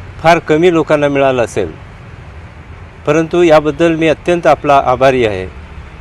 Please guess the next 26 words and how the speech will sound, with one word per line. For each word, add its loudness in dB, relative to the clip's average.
परंतु -2
गेली 2
दहा 2
वर्ष 0
आपण 0
पाहतोय, 0
ज्या 4
भाजपच्या 2
उमेदवारांना 2
आपण 0
त्या 0
ठिकाणी -2
लोकप्रतिनिधी 0
म्हणून -2
पाठवलं, 0
त्यांनी 2
या 4
भागाचा 2
विकास -2
कसा -2
केला 2
याची -2
आपणा -2
सर्वांना -2
माहिती -4
आहे. -6